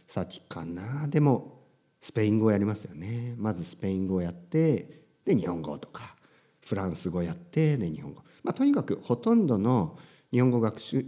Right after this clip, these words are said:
者の方たちは、えー、僕と同じように語学勉強、語学学習ということにすごくこう興味があるわけですよ。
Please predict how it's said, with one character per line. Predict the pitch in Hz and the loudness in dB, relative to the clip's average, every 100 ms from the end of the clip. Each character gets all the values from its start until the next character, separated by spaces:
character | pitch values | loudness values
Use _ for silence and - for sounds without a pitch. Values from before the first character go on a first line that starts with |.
| - | -6
者 | - 78 - _ | -10 -10 -12 _
の | 95 | -10
方 | - 85 104 | -8 -6 -4
た | 95 85 | -4 -8
ち | - 80 | -10 -6
は、 | 85 127 104 - - | 2 2 2 -2 -6
え | 98 82 | -4 -4
ー、 | |
僕 | 90 - | -6 -6
と | - 110 92 | 0 2 2
同 | 110 | 2
じ | 117 151 | 4 6
よ | 143 | 6
う | |
に | 90 104 82 - - _ _ _ - | 6 2 0 -6 -20 _ _ _ -4
語 | 101 104 | -2 2
学 | 139 139 151 | 2 2 2
勉 | 139 139 113 | 4 4 2
強、 | - - | -2 -4
語 | 104 | 0
学 | 123 123 120 | 0 0 -2
学 | 127 - | -2 -6
習 | - 110 | -2 -2
と | - 95 | 0 -2
い | |
う | |
こ | - 101 | -2 -2
と | 107 | -2
に | 85 | -2
す | - 113 | -2 2
ご | 147 | 2
く | 147 | 2
こ | - 67 - | -4 -6 0
う | |
興 | - 135 | 6 8
味 | 95 | 8
が | 82 | 2
あ | 98 | -2
る | |
わ | 76 | -4
け | - | -10
で | - | -20
す | |
よ。 | - | -20